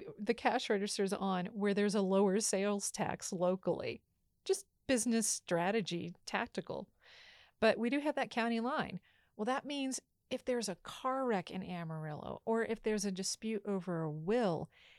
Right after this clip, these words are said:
if there's almost any kind of case,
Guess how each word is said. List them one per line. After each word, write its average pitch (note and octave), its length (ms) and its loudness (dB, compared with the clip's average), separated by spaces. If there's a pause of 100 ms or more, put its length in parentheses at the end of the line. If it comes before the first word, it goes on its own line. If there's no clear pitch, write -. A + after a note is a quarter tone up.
(180)
if A#3+ 160 -2
there's G#3+ 200 2
almost A#3+ 320 -2 (180)
any D#4 260 -8
kind F3 340 -6
of D#3+ 120 -8
case, - 540 -6